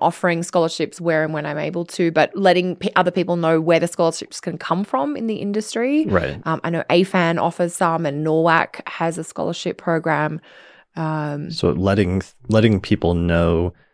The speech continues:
Speaker 2: things that they might not know about and trying to let them know quicker and earlier in their studies rather than later, especially if it's something that took you a while to figure out, I feel like is one of the common themes,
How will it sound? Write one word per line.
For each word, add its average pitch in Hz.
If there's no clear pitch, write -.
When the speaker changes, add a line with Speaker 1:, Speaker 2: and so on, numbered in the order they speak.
Speaker 2:
things 85
that 85
they 76
might 85
not 80
know 87
about 104
and 82
trying 82
to 78
let 85
them 85
know 78
quicker 92
and 82
earlier 85
in 78
their 87
studies 82
rather 82
than 80
later, 87
especially -
if -
it's -
something 87
that 76
took -
you 85
a 85
while 82
to -
figure 82
out, 82
I 82
feel -
like 85
is 82
one 87
of 82
the 87
common 90
themes, 87